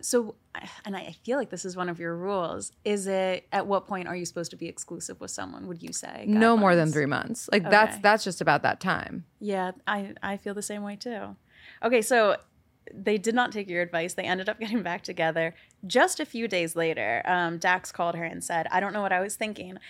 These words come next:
Speaker 1: I was," <laughs> I can't believe this.
Speaker 2: I
Speaker 1: He
Speaker 2: know.
Speaker 1: said, "I don't know what I was thinking. I was dating someone else, but they're not as interesting as you,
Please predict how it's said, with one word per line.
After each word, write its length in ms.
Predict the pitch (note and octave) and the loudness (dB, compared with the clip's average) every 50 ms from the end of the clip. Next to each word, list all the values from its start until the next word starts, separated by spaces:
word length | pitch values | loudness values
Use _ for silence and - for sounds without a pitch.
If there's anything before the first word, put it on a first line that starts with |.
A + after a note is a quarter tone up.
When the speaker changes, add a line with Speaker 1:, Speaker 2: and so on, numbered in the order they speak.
| - - - - | -20 -14 -6 -2
Speaker 1:
I 80 | - | 0
was," 140 | G3 G3+ F#3 - | 0 0 -2 -4
<laughs> 500 | - - - - - - - - _ - - | -10 -14 -14 -16 -18 -20 -20 -20 _ -12 -12
I 40 | A3+ | -12
can't 280 | - - G3+ G3+ G#3 | -10 -10 -10 -10 -10
believe 220 | - G#3 G3+ G3 F3+ | -10 -8 -8 -8 -8
this. 120 | F#3+ - - - - - - - | -10 -12 -12 -12 -12 -12 -12 -6
Speaker 2:
I 60 | - F#3 | -2 2
Speaker 1:
He 20 | F3+ | 2
Speaker 2:
know. 60 | - - | 6 6
Speaker 1:
said, 140 | A#3+ A#3 G#3 - | 6 6 6 8
"I 120 | - G#3+ A3+ | 6 8 8
don't 120 | B3+ B3 | 8 6
know 100 | A#3+ A#3+ | 6 6
what 120 | A3+ G#3+ | 6 6
I 80 | G#3+ G#3 | 6 6
was 120 | G#3 G#3+ | 4 0
thinking. 420 | - - G#3+ G#3+ G#3 - F#3 F#3 F3+ | -4 -4 -4 -4 -2 -4 -4 -2 -2
I 140 | - G3 G3 | -2 -2 -2
was 180 | G3+ G3+ G3+ | -2 -4 -4
dating 340 | - F#3+ F#3 G3 A#3 A#3 A3+ | -4 -4 -2 -2 -2 -4 -4
someone 280 | - B3 A3+ A3 G#3+ G#3 | -4 -4 -4 -2 -2 -2
else, 240 | G3 G3 G#3+ A3 | -2 -2 -4 -6
but 160 | - - G#3+ - | -8 -10 -6 -4
they're 140 | F#3 F#3 | -4 -4
not 260 | F#3 F3+ F3+ F3 G3+ A#3 | 0 0 0 0 0 -2
as 140 | B3 A#3+ - | -2 -4 -2
interesting 640 | B3+ C4 B3+ - - - G3+ G3 F3+ - - G3+ F#3 | -2 -2 -2 0 0 0 0 0 -2 -4 -6 -4 -4
as 200 | F#3 F3+ F3 F#3 | -4 -4 -4 -2
you, 320 | F3 F3 F3 F3 F#3 F3+ | -2 0 0 0 -2 -6